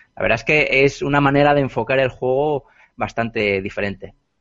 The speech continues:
Luego está el que le gustaría a Aimar, que es el Soldado setenta y seis, que es el, este, este soldado que, que, que te, bueno, tienes un sprint y tiene una técnica para, para regenerar, eh, salud,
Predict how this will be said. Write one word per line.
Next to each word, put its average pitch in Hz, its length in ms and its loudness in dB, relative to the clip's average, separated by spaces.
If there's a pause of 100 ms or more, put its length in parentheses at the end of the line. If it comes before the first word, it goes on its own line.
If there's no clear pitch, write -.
Luego 151 120 4
está 170 160 0
el - 80 -6
que 143 80 0
le 127 60 2
gustaría 123 420 2
a - 20 4
Aimar, 156 320 0
que 127 100 -4
es 127 60 -6
el 135 120 -2
Soldado 127 380 0
setenta 123 360 -4
y 117 40 -4
seis, 147 320 -4
que 123 160 -2
es 127 80 -2
el, 120 460 -2 (600)
este, - 360 -2
este 147 200 -2
soldado 147 400 4
que, 123 240 4
que, 104 400 0 (120)
que 95 100 -10
te, 123 80 -4
bueno, 123 200 -4
tienes 135 220 -2
un 143 100 0
sprint 185 480 0
y 120 100 -2
tiene 135 440 0
una 127 760 -2
técnica 120 400 -2
para, 98 720 -2
para 101 160 -4
regenerar, 120 800 0 (340)
eh, 120 440 2
salud, 143 360 -2